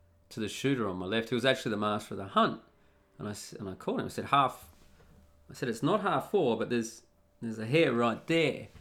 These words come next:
And picked up a bit of, uh, one of the other guys picked up a bit of, uh, dirt and threw it in its general direction. And sure enough, bang, it was off. Um,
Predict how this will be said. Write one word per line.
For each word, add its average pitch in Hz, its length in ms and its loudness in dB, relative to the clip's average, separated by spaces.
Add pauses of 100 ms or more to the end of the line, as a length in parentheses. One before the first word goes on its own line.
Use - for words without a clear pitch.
(840)
And - 200 -10 (1300)
picked - 240 -4
up 120 180 -2
a 110 40 -12
bit 110 200 -2
of, 104 200 -4
uh, 98 240 0
one 131 100 -2
of 120 60 -2
the 110 60 0
other 123 120 2
guys 107 180 0
picked - 240 -6
up 110 120 -2
a 107 40 -8
bit 98 180 -6
of, 92 220 -10
uh, 90 120 -8 (800)
dirt 117 340 4
and 92 180 -12 (380)
threw 143 240 2
it 110 80 4
in 101 60 -4
its 98 120 -8
general 101 260 -4
direction. 104 460 -2
And 92 80 -6
sure 123 260 -2
enough, 110 340 -2
bang, 110 340 -2
it 110 100 -4
was - 140 -8
off. - 380 -6 (760)
Um, 110 640 4